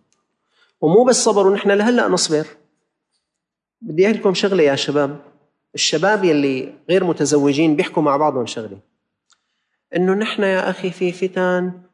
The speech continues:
ويا أخي في هال-، يعني النفس تشتهي وتتمنى، وفي الطرقات نرى ما لا يرى، وفي ال-، النت وفي مكان. ماذا نفعل؟ بيجي رفيقه بيقول له: "إن شاء الله بكرة بنتجوز يا أخي، بس نتجوز نرتاح من هالشغلة".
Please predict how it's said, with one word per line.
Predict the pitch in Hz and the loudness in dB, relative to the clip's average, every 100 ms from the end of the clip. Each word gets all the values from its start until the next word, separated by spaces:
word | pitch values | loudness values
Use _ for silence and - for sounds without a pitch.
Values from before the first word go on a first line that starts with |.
| - | -6
ويا | 185 185 180 175 | -2 0 0 -2
أخي | 180 185 175 160 190 | -4 -4 -2 -4 -6
في | - 180 | -4 -4
هال-، | 170 170 165 156 139 139 131 - | -2 -2 -2 -2 -2 -2 -4 -4
يعني | 156 151 156 156 | -6 -4 -6 -4
النفس | 165 175 190 190 - | -4 -4 -4 -4 -4
تشتهي | 190 - - 175 185 185 | -4 -6 -4 -4 -2 -2
وتتمنى، | 185 185 180 185 185 185 185 180 180 185 _ _ | -2 -2 -2 -2 0 2 2 0 -2 -14 _ _
وفي | 196 185 | -6 -2
الطرقات | 208 208 196 190 196 190 185 | -2 2 4 4 2 0 2
نرى | 185 185 185 | 2 2 2
ما | 180 180 | 2 2
لا | 175 175 | 4 2
يرى، | 170 190 180 175 | 4 2 2 2
وفي | 170 175 170 190 | 0 0 0 2
ال-، | 185 180 175 165 | 2 2 2 0
النت | 143 170 175 196 190 - | 0 2 4 2 2 -4
وفي | 175 185 | -2 2
مكان. | 175 175 180 175 | 2 2 2 2
ماذا | 180 196 190 185 | 2 2 2 2
نفعل؟ | 180 175 185 190 - - _ _ | 0 -2 -2 -4 -8 -20 _ _
بيجي | 180 185 190 | -2 4 4
رفيقه | - 185 170 | 4 2 4
بيقول | 170 170 180 | 4 2 2
له: | 175 | 0
"إن | 170 - - - | -2 -14 -20 -14
شاء | - 165 | -6 -2
الله | 160 147 | 0 0
بكرة | 143 - 147 | -2 -2 2
بنتجوز | 143 143 151 147 143 147 | 2 2 2 4 4 2
يا | 147 | 0
أخي، | 151 160 | -2 0
بس | 156 - | 0 0
نتجوز | 147 151 156 151 | 0 2 2 2
نرتاح | 143 139 160 - | 0 0 -2 -2
من | 131 | -4
هالشغلة". | 117 120 120 110 | -2 -2 -2 -4